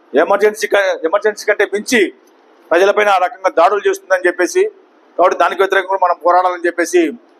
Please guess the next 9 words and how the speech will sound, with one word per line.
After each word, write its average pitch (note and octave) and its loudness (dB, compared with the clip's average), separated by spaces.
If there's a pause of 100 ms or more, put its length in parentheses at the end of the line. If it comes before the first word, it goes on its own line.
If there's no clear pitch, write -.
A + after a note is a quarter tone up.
(160)
సీపీఎం F3 0
పార్టీగా E3+ 0
ఈరోజు E3 -2
ఈ D#3 0
యొక్క D3 -4
సమావేశం D#3+ 0
ఏర్పాటు D#3 -2
చేసుకోవడం D3+ -4
జరిగింది. F3+ -2